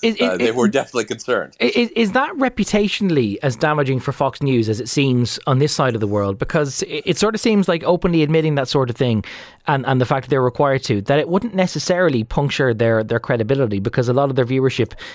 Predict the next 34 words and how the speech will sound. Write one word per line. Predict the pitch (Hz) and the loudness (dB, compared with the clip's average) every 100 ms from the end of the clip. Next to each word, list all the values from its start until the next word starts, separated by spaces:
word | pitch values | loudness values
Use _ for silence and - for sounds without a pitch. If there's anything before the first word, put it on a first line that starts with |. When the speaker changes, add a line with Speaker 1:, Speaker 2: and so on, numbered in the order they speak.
| - - | -16 0
Speaker 1:
is | 139 | 2
not | 127 151 | 4 2
looking | 139 147 123 117 | 0 0 -2 -2
for | - 120 110 98 | 2 2 2 -2
straightforward | - 151 120 117 110 | -2 -2 0 0 0
information. | 101 107 123 - 95 | 0 2 2 0 0
They're | 107 107 | 2 2
looking | 117 - 110 | 0 0 -2
for | - 123 110 101 92 - - - | 0 2 2 2 -2 -10 -20 -8
a, | 98 | -4
a | 117 | -2
partisan | - 120 110 107 107 | -2 -2 -2 -4 -2
critique | 113 151 165 | -2 0 0
on | 104 | 0
the | 87 | -4
world. | 69 57 - _ _ _ _ _ - | -8 -16 -20 _ _ _ _ _ -12
Speaker 2:
No, | 190 226 214 196 156 | -12 -4 0 2 2
you | 156 | 2
know, | 156 | 0
it | 151 | 2
does | 147 165 156 | 0 0 -8
kind | - 131 | -10 -10
of | 113 | -6
lay | 113 110 | -6 -6
bare, | 101 110 104 101 113 - | -6 -4 -2 -4 -6 -8
uh, | 98 95 | -6 -6
for | - 98 | -8 -8
those | 92 95 | -6 -8
of | 95 | -6
us | 92 - | -8 -8
who | 85 | -16
follow | - 87 95 87 | -2 0 0 -2
the | 87 | -4
media, | 92 117 95 80 85 | -8 -6 -4 -2 -2